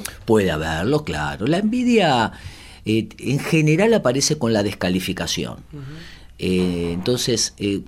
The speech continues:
Speaker 1: ¿cómo tiene suerte esta persona? ¿Qué? Entonces siempre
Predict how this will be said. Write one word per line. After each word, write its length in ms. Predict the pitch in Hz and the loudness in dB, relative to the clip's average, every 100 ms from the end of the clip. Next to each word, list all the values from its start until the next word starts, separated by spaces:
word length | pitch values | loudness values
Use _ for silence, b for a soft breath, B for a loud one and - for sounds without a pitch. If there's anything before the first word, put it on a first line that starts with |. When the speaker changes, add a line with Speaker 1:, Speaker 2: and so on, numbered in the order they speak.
| - - - | -12 -14 0
Speaker 1:
¿cómo 280 | 214 214 175 | 2 2 0
tiene 280 | 123 104 95 | 0 0 0
suerte 420 | - 104 98 95 | -2 -2 -2 -6
esta 260 | 90 90 - | -6 -8 -6
persona? 640 | 85 80 - 80 160 87 | -8 -6 -6 -6 -6 -6
¿Qué? 300 | 175 160 - - | -4 -4 -6 -12
Entonces 320 | - 131 127 113 | -12 -8 -6 -4
siempre 680 | - 180 180 190 180 180 | 0 0 0 2 4 4